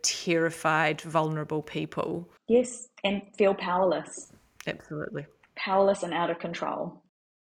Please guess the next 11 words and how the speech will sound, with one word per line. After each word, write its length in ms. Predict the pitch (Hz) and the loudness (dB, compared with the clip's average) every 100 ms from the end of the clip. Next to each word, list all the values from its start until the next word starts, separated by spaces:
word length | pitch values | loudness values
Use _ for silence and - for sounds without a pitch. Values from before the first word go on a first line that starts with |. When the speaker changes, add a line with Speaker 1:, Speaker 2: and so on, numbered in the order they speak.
| _ _ | _ _
Speaker 1:
So, 240 | - 262 - | 6 6 6
I 40 | 240 | 4
mean, 140 | 262 | 6
are 140 | 247 254 | 10 10
there 140 | 294 | 10
steps 400 | - - 240 - | 4 2 0 2
and 100 | 220 | 2
strategies 760 | 202 196 185 180 180 180 170 - | 6 8 8 6 4 6 2 6
that 200 | 170 170 | 6 6
we 180 | 175 | 2
can 500 | 175 190 170 165 160 | 2 0 0 -2 -6